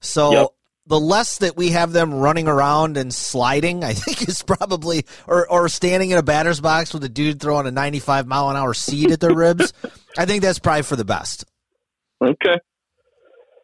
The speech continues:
Speaker 2: All right. Couple of other things before we get to the N B A. Um, I didn't read too much about this. I saw the headline this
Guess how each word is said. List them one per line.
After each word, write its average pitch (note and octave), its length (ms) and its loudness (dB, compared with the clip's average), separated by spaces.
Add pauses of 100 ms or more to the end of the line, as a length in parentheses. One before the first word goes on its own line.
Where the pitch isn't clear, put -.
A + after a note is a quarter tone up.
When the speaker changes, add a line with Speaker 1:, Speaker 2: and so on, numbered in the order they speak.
(160)
Speaker 2:
All E3 120 2
right. D3+ 180 2 (100)
Couple A#3+ 260 0
of G#3+ 80 0
other G#3 180 2 (100)
things G3+ 220 -2
before F3+ 260 -2
we E3+ 80 -2
get E3 220 -4
to D#3 80 -20
the D#3 140 -2
N D#3+ 180 0
B C#3+ 240 -2
A. D#3 460 0
Um, C3+ 240 0 (120)
I - 80 0
didn't D4+ 240 -4
read G3+ 380 -4 (120)
too G3+ 120 -2
much E3 240 -2
about C3+ 360 0
this. D#3 200 2
I C3 60 -2 (140)
saw E3+ 160 2
the D#3 100 -4
headline D3+ 340 -2
this C3 100 -10